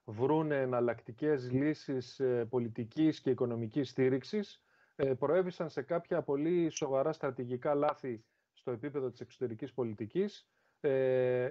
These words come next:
επειδή δεν ζήγησαν, ε, με το σωστό τρόπο τις επιπτώσεις των αποφάσεων, τέτοιων αποφάσεων που μπορεί να έχουν στην πορεία. Διότι οι θέσεις και οι στάσεις που παίρνει κάθε χώρα στα φόρα, στους διεθνείς οργανισμούς, καταγράφονται, δημιουργούν ένα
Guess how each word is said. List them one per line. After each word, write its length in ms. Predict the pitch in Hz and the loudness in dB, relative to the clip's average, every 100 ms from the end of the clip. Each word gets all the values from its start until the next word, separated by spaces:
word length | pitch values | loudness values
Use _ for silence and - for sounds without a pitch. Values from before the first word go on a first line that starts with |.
| - | -2
επειδή 320 | 139 147 160 | 0 0 0
δεν 280 | 170 190 180 | 2 2 2
ζήγησαν, 680 | 151 190 180 - 151 139 127 | 0 -2 -2 -2 -4 -2 -4
ε, 500 | 123 120 117 110 110 | -6 -6 -8 -8 -8
με 140 | 113 | -8
το 120 | 113 120 | -4 -4
σωστό 380 | - - 170 | -4 0 0
τρόπο 400 | - 151 156 185 | 2 0 2 2
τις 160 | 175 143 | 0 -4
επιπτώσεις 840 | 135 123 110 160 165 - 190 - _ _ _ _ | -4 -4 -2 0 0 -2 -8 -10 _ _ _ _
των 160 | 151 135 | -4 -2
αποφάσεων, 720 | 127 117 - 165 - 170 170 | -2 -2 0 0 -2 -6 -2
τέτοιων 320 | 175 170 151 | -2 -2 -4
αποφάσεων 560 | 123 117 147 156 170 143 | -4 -4 -2 -2 -4 -6
που 80 | |
μπορεί 220 | 139 143 147 | -4 -4 -2
να 120 | 147 | -4
έχουν 260 | 147 151 - _ | -4 -8 -12 _
στην 260 | _ - 127 | _ -12 -2
πορεία. 480 | 127 127 127 98 - _ _ | 2 2 2 -2 -6 _ _
Διότι 760 | - 120 131 127 127 127 127 - 151 | -8 -2 0 0 0 0 0 -2 -8
οι 120 | 143 | -10
θέσεις 440 | 113 175 190 160 - | 0 0 2 -2 -2
και 100 | 131 | -2
οι 60 | |
στάσεις 340 | 107 160 170 - | 0 0 0 -4
που 140 | 127 | -4
παίρνει 260 | 143 143 131 | -4 -4 -2
κάθε 220 | 139 127 | -4 -4
χώρα 580 | - 131 131 123 101 _ _ _ _ | 0 2 4 2 -2 _ _ _ _
στα 260 | - 117 | -8 -6
φόρα, 480 | 110 - 127 135 131 | -6 -4 0 2 0
στους 140 | 107 | -2
διεθνείς 340 | 131 120 131 127 | -6 -4 -6 -6
οργανισμούς, 560 | 123 117 113 110 139 | -4 -4 -6 -8 -8
καταγράφονται, 840 | - 131 113 117 123 139 135 165 190 _ _ | -4 -4 0 0 0 -2 -4 -4 -6 _ _
δημιουργούν 560 | 123 117 123 127 151 151 | -12 -6 -4 -2 -2 -4
ένα 260 | 156 143 | -4 -4